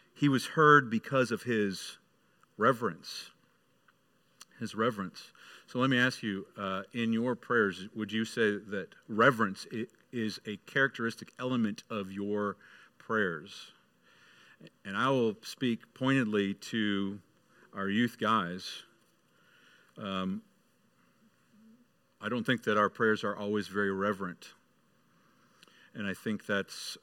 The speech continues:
uh, a mistake. We are called to reverence the Almighty God when we speak to him. We are speaking to a holy God, and we are his creatures. And yet he's very gracious,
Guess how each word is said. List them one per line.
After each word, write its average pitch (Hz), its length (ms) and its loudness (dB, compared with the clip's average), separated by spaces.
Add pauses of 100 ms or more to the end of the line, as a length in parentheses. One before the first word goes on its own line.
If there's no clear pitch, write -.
uh, 98 260 -4 (140)
a 104 80 -8
mistake. 101 600 -6 (580)
We 101 100 -6
are 101 100 0
called 107 420 -2
to 101 440 -4
reverence 104 840 0 (720)
the 98 100 0
Almighty 104 420 4
God 104 380 4
when 98 140 -4
we 98 100 -2
speak - 380 -6
to 113 120 -8
him. 90 360 -8
We 98 100 -6
are 95 80 -4
speaking 98 480 -6
to 98 220 -6
a 87 40 -6
holy 110 320 -4
God, 90 440 -4 (420)
and 92 140 -8
we 98 100 0
are 95 80 2
his 90 260 -4
creatures. - 920 -12
And 120 100 0
yet 151 80 2
he's 143 160 0
very 120 180 2
gracious, - 800 -10